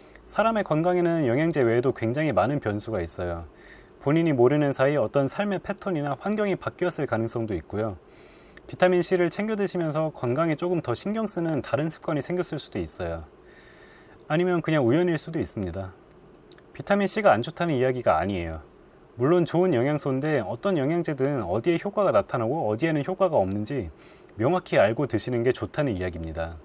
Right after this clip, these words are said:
영양제를 선택하는 데 있어서 개인의 경험은 별로 중요한 데이터가 아닙니다. 이를테면 어떤 영양제가 댓글이나 블로그에서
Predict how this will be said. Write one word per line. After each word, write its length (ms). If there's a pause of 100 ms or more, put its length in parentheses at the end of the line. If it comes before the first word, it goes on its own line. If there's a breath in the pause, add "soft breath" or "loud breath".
(1700 loud breath)
영양제를 440
선택하는 520
데 100
있어서 640
개인의 340
경험은 440
별로 260
중요한 380
데이터가 440
아닙니다. 640 (560 loud breath)
이를테면 560
어떤 340
영양제가 520
댓글이나 520
블로그에서 760